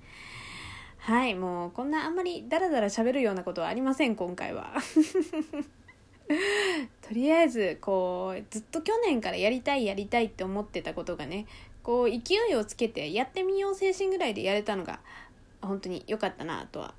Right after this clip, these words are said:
思いますので、はい。では、じゃあ、ここまでにしたいと思います。ここまで聞いていただいてありがとうございました。もしよければ皆さん、好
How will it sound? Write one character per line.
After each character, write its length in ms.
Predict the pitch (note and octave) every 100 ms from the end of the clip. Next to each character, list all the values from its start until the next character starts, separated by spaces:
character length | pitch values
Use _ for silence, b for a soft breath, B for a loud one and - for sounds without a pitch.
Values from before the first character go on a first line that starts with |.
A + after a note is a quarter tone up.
| -
思 160 | F#3+ B2
い 40 |
ま 140 | E3 G#3
す 420 | - - - - - -
の 140 | - -
で、 160 | - - - - -
は 180 | - F#3+
い。 160 | G#2 - - B B B B B -
で 80 | G#3
は、 300 | F#3+ - - - -
じ 100 | -
ゃ 220 | F#3 D#3 -
あ、 340 | - - - G#3+
こ 140 | - -
こ 80 | A3
ま 140 | A#3
で 100 | G#3+
に 240 | F#3+ D#3 -
し 120 | -
た 140 | -
い 80 | G3+
と 180 | G3 F#3
思 160 | F#3+ G3+
い 60 |
ま 120 | G#3+
す。 220 | A3 - -
こ 120 | - A3
こ 80 |
ま 100 | A3
で 80 | G#3
聞 100 | G#3
い 60 | F#3+
て 80 | G3
い 40 |
た 120 | G3
だ 60 | G3
い 80 | G3
て 60 |
あ 40 | G3+
り 80 |
が 100 | C#4+
と 80 | C#4
う 60 | A#3+
ご 80 | A#3
ざ 100 | B3
い 60 |
ま 100 | C4+
し 60 | C4
た。 180 | A3 -
も 120 | A3
し 120 | B3+
よ 60 | B3
け 100 | C4
れ 60 |
ば 100 | A3+
皆 220 | G#3+ A3
さ 160 | A3+
ん、 60 |
好 20 | G#3+